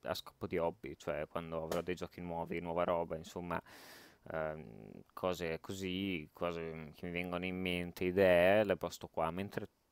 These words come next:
quello là è dedicato specificatamente a Minecraft e in tutte le sue forme.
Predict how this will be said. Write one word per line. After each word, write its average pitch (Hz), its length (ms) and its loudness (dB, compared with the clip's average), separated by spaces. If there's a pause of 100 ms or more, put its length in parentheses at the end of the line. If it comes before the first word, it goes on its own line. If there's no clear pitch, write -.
(160)
quello 123 220 2
là 90 200 8
è 92 40 8
dedicato 92 600 0 (180)
specificatamente 92 1040 -2
a 87 260 -2
Minecraft 82 840 0
e 101 220 2 (200)
in 104 120 -6
tutte - 320 -2
le 92 60 0
sue 92 160 -6
forme. 85 480 -4